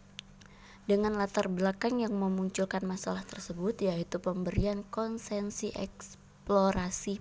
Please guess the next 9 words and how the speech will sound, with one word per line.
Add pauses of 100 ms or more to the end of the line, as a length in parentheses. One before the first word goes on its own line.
(160)
pertambangan
di
blok (640)
N
D
tujuh
dan (160)
N
D